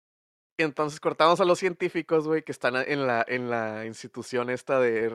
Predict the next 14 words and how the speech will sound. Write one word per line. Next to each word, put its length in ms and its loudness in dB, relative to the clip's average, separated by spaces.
de 420 -10
investigación 640 -2
de 80 -4
partículas. 640 -6
Dicen, 220 -4
"Ok, 200 -2
vamos 160 0
a 40 2
hacer 160 -2
la 100 0
prueba 340 0
una 220 -2
vez 240 0
más". 340 -8